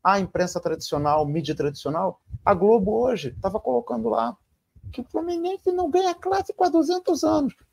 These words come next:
E aí, isso contamina a parte da torcida, e aí a torcida fica: olha, o Diniz não ganha clássico.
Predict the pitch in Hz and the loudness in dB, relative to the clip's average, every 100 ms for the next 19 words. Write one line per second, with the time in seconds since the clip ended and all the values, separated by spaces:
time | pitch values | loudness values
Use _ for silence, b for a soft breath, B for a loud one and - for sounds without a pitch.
0 | - 190 185 240 262 - _ - 196 - | 2 4 6 4 0 -2 _ -6 -6 -4
1 | 220 226 202 196 240 220 196 185 180 143 | -6 0 0 2 0 0 0 0 -2 -2
2 | 127 - 254 180 113 b b 196 214 214 | -8 -4 -2 0 -2 b b 2 4 2
3 | 202 196 208 139 - 98 143 175 170 110 | -2 -2 -2 -4 -2 2 4 4 2 -2
4 | _ - 127 123 117 185 226 254 262 135 | _ -2 0 2 2 2 2 0 0 2
5 | 143 180 - - | 4 2 0 -10